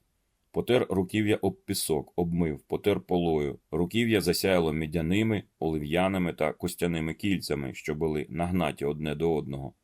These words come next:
Добре. Далі взявся до піхов, злегка стукав об камінь, розхитував, мочив у воді і кінець кінцем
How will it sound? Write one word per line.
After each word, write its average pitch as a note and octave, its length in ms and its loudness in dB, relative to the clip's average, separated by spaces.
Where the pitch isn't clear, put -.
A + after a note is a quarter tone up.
Добре. C2 540 -6
Далі A2+ 300 4
взявся F#2+ 420 2
до F2+ 140 -2
піхов, - 440 -8
злегка E2 400 0
стукав D2 380 -4
об D2 120 -2
камінь, G#2 440 0
розхитував, E2+ 800 0
мочив E2 440 0
у D2+ 60 -2
воді D#2 320 -2
і - 180 -4
кінець E2+ 380 -2
кінцем E2 440 -2